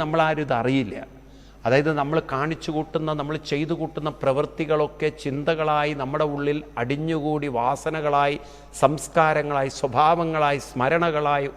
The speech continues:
ഓർമ്മകളായി, സ്വപ്നങ്ങളായി നമ്മളെ വേട്ടയാടുമെന്ന് നമ്മളാരും അറിയുന്നില്ല. Mind is such a, you know, phenomenon. നമ്മളതിനെ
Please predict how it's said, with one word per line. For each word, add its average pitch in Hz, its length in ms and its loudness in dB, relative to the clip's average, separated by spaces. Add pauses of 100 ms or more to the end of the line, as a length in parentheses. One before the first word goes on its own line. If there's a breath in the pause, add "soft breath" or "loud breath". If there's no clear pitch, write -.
(120)
ഓർമ്മകളായി, 156 680 4
സ്വപ്നങ്ങളായി 151 760 2 (420 loud breath)
നമ്മളെ 135 280 0 (100)
വേട്ടയാടുമെന്ന് 135 920 2
നമ്മളാരും 120 540 -2 (280)
അറിയുന്നില്ല. 113 460 -2 (760 loud breath)
Mind 147 300 0
is 143 60 -10 (100)
such - 400 -6
a, 202 40 4 (640)
you 139 80 -6
know, 190 100 0 (120)
phenomenon. 120 500 0 (1500 loud breath)
നമ്മളതിനെ 143 460 2